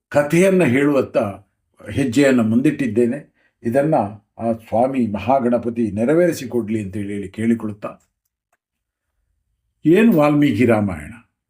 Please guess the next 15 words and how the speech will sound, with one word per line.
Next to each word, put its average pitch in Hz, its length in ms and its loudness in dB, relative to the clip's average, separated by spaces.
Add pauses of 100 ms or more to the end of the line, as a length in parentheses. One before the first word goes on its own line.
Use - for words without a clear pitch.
ಯಾಕೆ 190 500 4
ಉಳಿದ 123 320 2
ರಾಮಾಯಣ 139 460 2
ಬಂದ್ರೆ 123 440 2
ನಮ್ಮ 143 300 2
ದೇಶದಲ್ಲಿ 151 500 2
ರಾಮಾಯಣ 143 460 4
ಅಂತ 165 240 0
ಹೇಳಿ 131 160 0
ಹೇಳಿದ್ರೆ 120 540 0 (420)
ಪ್ರತಿಯೊಬ್ಬ 160 640 0 (360)
ಶೇಕಡ 156 400 0
ತೊಂಬತ್ತು 185 760 0
ಜನ 165 240 2 (640)
ಲೇಖಕರು 165 760 0